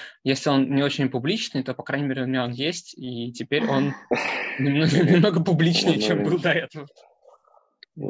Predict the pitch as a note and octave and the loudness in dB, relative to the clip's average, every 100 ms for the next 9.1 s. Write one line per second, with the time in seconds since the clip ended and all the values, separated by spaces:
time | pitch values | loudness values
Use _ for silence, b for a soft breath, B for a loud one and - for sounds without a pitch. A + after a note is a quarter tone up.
0 | - - - - A2 A2 G2 G2 - F#2+ | -8 -10 -14 -10 -2 -2 0 -4 -2 -2
1 | B2 A#2+ A#2+ B2+ E3+ E3+ F3+ D3 B2 C3 | -2 -4 -6 -6 -2 -2 0 -2 0 -2
2 | - C#3+ B2+ A#2 A#2 A#2 A#2 A#2 A#2 A#2 | -2 -2 -2 -2 -6 -8 -10 -12 -14 -16
3 | A#2+ C#3 _ _ _ _ _ _ _ _ | -18 -20 _ _ _ _ _ _ _ _
4 | _ - B2+ C3 C3 F2+ C3+ - C3 A#2+ | _ -18 -12 -8 -8 -6 -6 -6 -4 -4
5 | A2 B2 F#3 F#3+ F3 E3+ D#3 D#3+ - - | 0 0 2 2 2 0 -2 -6 -12 -14
6 | - A2+ A2 A#2 D#3 B2+ A#2+ A2+ B2 C3+ | -8 -4 -2 -2 0 0 0 -2 -2 -2
7 | A2 - _ - - - _ _ _ _ | -6 -12 _ -18 -18 -20 _ _ _ _
8 | B2+ D#3 - B2+ A2 A2 A2+ A2+ G#2+ C#3+ | -6 -2 0 -2 -4 -6 -8 -8 -8 -12
9 | - | -18